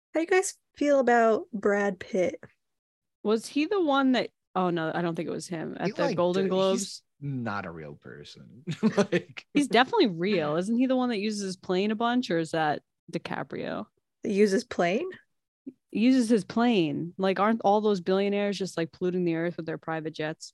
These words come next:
Speaker 1: Oh. I think
Speaker 3: I think
Speaker 1: the top
Speaker 3: that's
Speaker 1: one was
Speaker 3: just all
Speaker 1: Taylor
Speaker 3: of them.
Speaker 1: Swift.
Speaker 2: Well, yeah, she's up there
Speaker 3: Yeah.
Speaker 2: too.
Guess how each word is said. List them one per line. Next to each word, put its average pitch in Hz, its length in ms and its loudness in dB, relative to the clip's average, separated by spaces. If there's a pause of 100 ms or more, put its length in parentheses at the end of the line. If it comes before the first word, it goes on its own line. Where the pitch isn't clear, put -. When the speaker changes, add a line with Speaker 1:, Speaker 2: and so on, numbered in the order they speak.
Speaker 1:
Oh. 208 520 4 (800)
I 233 40 -6
think 294 180 4
Speaker 3:
I - 20 -2
think 220 120 0
Speaker 1:
the - 60 -2
top 247 160 6
Speaker 3:
that's - 0 -
Speaker 1:
one 233 120 6
was - 0 -
Speaker 3:
just 180 120 2
all 117 60 2
Speaker 1:
Taylor 202 160 6
Speaker 3:
of 180 60 -2
them. - 60 -4
Speaker 1:
Swift. - 400 0 (800)
Speaker 2:
Well, 180 160 2
yeah, 175 200 0
she's 214 220 -2
up 214 140 0
there 151 120 -4
Speaker 3:
Yeah. 151 40 -18
Speaker 2:
too. 147 340 -6